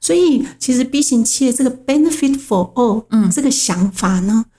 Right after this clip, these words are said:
Speaker 1: 是希望能够成为大家每一个决策的取舍的准绳。
Speaker 2: 嗯。嗯，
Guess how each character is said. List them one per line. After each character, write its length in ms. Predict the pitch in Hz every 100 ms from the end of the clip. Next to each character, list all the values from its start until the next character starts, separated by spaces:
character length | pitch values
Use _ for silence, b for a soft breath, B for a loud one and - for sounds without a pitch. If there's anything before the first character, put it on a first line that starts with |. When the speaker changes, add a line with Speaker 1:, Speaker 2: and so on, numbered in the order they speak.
| _ _
Speaker 1:
是 120 | -
希 280 | 269 - 269
望 180 | 269 233
能 100 | 214
够 120 | 233
成 260 | - 214 196
为 160 | 190
大 240 | 196 240 220
家 320 | 214 220 240 _ _ _ _
每 160 | 202 214
一 80 |
个 280 | 240 247 233 - _ -
决 260 | - 185
策 480 | 190 - 277 285 - _ _ _ _ _ _
的 280 | 190 190 - _ _ _
取 300 | - - 226
舍 260 | - 226 180
的 140 | 190 220
准 280 | 196 185 180
绳。 500 | - 190 185 240 -
Speaker 2:
嗯。 180 | 220 208
嗯， 120 | 185